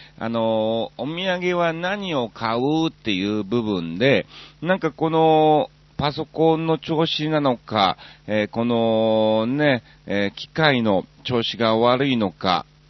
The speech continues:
えー、コードなのか、マイクなのか、よくわかんないんだけども、なんか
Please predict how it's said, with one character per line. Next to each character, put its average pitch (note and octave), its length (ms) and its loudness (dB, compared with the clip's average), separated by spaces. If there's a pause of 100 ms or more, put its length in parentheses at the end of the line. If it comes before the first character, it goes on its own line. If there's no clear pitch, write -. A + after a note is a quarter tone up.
(240)
え F2 320 -6
ー、 - 80 -20
コ C3 180 2
ー A2 40 0
ド G2+ 140 -4
な F#2+ 120 -2
の F2 140 -4
か、 E2+ 180 -8
マ A2+ 200 0
イ A2+ 80 -2
ク - 120 -6
な F#2 120 -2
の F2 80 -4
か、 F2 120 -2
よ B2+ 120 0
く - 80 -4
わ C#3 100 4
か F3 160 0
ん G#3 80 -4
な G3+ 140 0
い F#3+ 40 -4
ん F3 40 -6
だ D3+ 100 0
け A2 80 0
ど G2 140 0
も、 B2+ 260 8 (320)
な D3 80 -6
ん - 20 -12
か - 80 -12